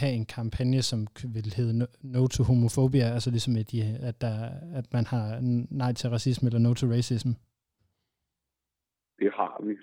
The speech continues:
Speaker 2: sådan set hvert år, og det har vi også haft. Det har vi i Pride Week, Week hvert år, og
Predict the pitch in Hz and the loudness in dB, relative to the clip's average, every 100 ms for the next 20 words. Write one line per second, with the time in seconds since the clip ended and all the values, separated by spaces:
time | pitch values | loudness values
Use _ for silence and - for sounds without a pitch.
0 | - - 85 80 - 85 90 - - 87 | -12 -8 -6 -4 -4 -2 0 0 0 -2
1 | - 87 - - 101 - 98 82 - - | -2 -4 -4 -2 -4 -2 -2 -2 -2 -6
2 | - - - - 92 95 95 92 90 73 | -6 -10 -8 0 2 2 0 0 -2 -6
3 | - 87 90 - 98 - - - 87 - | -6 -2 -2 -2 -6 -6 -6 -4 -4 -4
4 | - - - 78 73 87 87 | -2 0 0 -2 -2 0 0